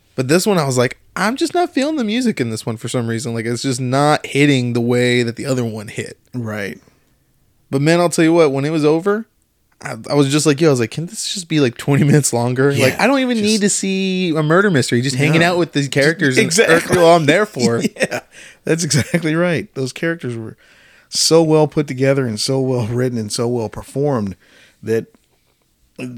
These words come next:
Speaker 2: you know, you wanted to just hang out in that world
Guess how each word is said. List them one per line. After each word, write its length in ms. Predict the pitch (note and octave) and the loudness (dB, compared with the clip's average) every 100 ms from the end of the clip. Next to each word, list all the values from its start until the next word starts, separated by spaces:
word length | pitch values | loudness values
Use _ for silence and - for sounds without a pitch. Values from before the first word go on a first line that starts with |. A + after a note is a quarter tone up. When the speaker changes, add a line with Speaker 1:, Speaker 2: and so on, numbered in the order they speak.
| - _ _ | -18 _ _
Speaker 2:
you 140 | C#3 C3 | -6 -4
know, 100 | A#2+ | -2
you 240 | B2+ D#3 | 0 0
wanted 400 | C3+ C#3+ C3+ C3+ | 0 0 0 0
to 220 | B2+ A2 | -2 -4
just 380 | G#2+ B2 A#2 - - - _ | -4 -8 -8 -10 -16 -20 _
hang 300 | - C#3 C#3 | -8 -4 -2
out 180 | C#3 C#3+ | 0 0
in 100 | C#3+ | -2
that 160 | C#3 C3 | -2 -2
world 440 | C3 D3+ B2 - | -2 -4 -6 -10